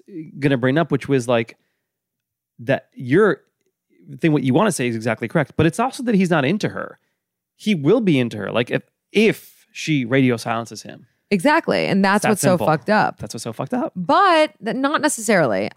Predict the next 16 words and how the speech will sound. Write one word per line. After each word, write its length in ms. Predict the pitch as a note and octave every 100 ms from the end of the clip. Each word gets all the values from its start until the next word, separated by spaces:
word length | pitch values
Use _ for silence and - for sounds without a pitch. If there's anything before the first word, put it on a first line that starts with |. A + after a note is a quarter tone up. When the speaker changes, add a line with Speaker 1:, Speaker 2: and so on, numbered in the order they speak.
| -
Speaker 2:
Not 280 | G3 A#3+ A#3+
necessarily. 420 | G#3+ - F3+ D#3
And 80 | D3+
I'll 100 | D#3
tell 140 | F3+
you 140 | D#3+ D#3
why, 340 | A3 G#3+ F3
because 560 | E3 D#3 E3 D#3 D3+ - _ _ _ _ _ _ _ _ _ -
you're, 680 | F3 G#3 A3+ A#3 A#3+ - - _ _ _
like, 280 | F#3+ F#3 - _ _ _ _ _ -
you, 460 | F3 D3+ E3 G3+
you're 220 | - G#3+ A3
calling 300 | A#3 G#3+ G#3
yourself 360 | F3+ D3+ C#3
a 60 | C#3
fuckboy, 600 | F#2 - - D2+ C#2